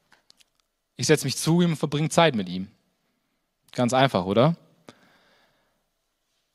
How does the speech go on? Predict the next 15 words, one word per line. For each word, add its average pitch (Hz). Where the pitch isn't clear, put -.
Ich 143
nehme 180
Zeit 262
für -
meinen 107
Freund. 98
Ich 135
nehme 151
Zeit 151
für 151
Gott. 165
Es 139
ist 175
so 196
einfach, 175